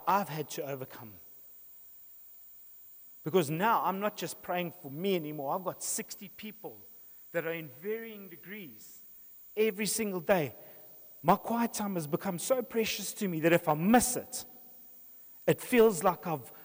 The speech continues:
I've missed out on some sort of a nutrient. There's something deficient. I feel malnourished in the morning. Now I wanna say to you, there is no ways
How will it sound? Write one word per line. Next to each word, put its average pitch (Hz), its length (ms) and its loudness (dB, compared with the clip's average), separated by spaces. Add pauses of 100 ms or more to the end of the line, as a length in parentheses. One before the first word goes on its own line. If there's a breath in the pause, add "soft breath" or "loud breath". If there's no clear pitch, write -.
I've 143 160 4
missed 175 360 4
out 190 140 6
on 170 140 4
some 196 280 6
sort 196 240 6
of 160 140 6
a 151 60 8
nutrient. 156 720 4
There's 156 160 -2
something 202 560 2 (220 loud breath)
deficient. 175 560 0
I 143 60 0
feel 196 220 8
malnourished 170 920 4
in 165 120 -6
the 156 80 -4
morning. 151 400 -2 (640 loud breath)
Now 190 100 10
I - 40 12
wanna 220 180 6
say 254 360 2
to - 200 -2
you, 127 240 -2 (280 loud breath)
there 202 240 10
is 165 160 4
no 226 260 6
ways 190 760 0